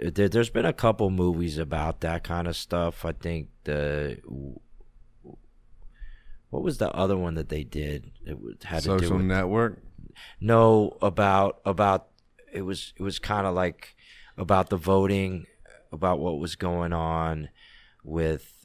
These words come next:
Speaker 1: Brexit and then the U S, and, um,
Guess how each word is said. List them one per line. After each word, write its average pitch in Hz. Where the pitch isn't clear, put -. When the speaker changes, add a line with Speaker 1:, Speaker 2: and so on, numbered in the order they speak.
Speaker 1:
Brexit 87
and 78
then 80
the 80
U 78
S, 76
and, 69
um, 71